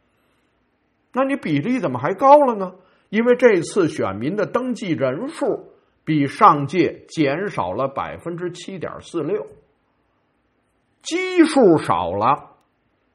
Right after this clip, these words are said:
结果投票的人还减少了，但是少的没那么多，没有基数少的那么多。结果呢，最后投票率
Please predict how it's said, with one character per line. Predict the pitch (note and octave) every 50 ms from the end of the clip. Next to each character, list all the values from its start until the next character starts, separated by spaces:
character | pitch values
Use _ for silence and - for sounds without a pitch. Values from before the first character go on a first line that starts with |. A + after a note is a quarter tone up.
| _ _ _
结 | - A#3+
果 | A#3+ A3 E3+
投 | C#3 D3+ G3+ C4
票 | C4 C4+ C#4+ B3+
的 | G#3 G3 G3+
人 | A#3 B3
还 | A#3+ B3+ B3
减 | - A3+ G3 B3 C4+ B3
少 | - B2+ G#2 G#2+
了， | C3 D#3 D#3
但 | G#3+ G#3+ F#3+
是 | D#3+ -
少 | - A2 F2+ G2
的 | G2+ B2
没 | A#2+ B2 C3+ E3+
那 | A3+ B3+
么 | A#3+ E3+ C3+
多， | - - B3+ C#4 D4 C4+ - - - - _ _ _ _
没 | C3+ E3 G#3 B3+
有 | A#3+ D#3+ C3+
基 | - - - C#4 C4 B3+ B3+
数 | B3 - - - - - B2
少 | - - C#2+ D2+ -
的 | D#2+ A#2+
那 | C#3+ F3+
么 | F3+ C#3+ B2
多。 | A#2 G3+ A3 B3+ B3 - - - - - _ _ _
结 | - G#3 B3+
果 | A#3+ G#3+ F3+ E3
呢， | E3 F#3 G3 G3+
最 | G3 A#3 A3+
后 | G#3+ G3+ F3+
投 | - F3+ F#3 F#3+
票 | A3 A3+ A#3
率 | B3 C4 A#3 D#3+ - -